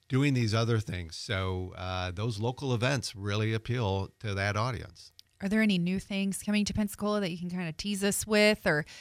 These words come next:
Speaker 2: even to the beach, Perdido Key?
Speaker 1: You know, w-, we have a lot of events that are coming back online that actually are new to me. Um,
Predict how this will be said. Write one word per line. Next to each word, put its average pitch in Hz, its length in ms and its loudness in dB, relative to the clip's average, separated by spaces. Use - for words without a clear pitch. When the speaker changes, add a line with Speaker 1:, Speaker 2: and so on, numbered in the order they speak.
Speaker 2:
even 240 200 2
to 240 100 2
the 190 80 4
beach, 208 380 2
Perdido 202 400 2
Key? 220 480 -2
Speaker 1:
You 151 120 6
know, 127 160 8
w-, - 220 -6
we 123 120 2
have 123 100 6
a 120 40 6
lot 123 180 6
of 117 60 4
events 107 260 2
that 104 80 -2
are - 40 -2
coming 101 220 0
back 92 200 -2
online 95 360 0
that 87 180 -2
actually 98 320 -4
are 92 80 -2
new 110 200 2
to 104 80 2
me. 135 360 4
Um, 101 500 0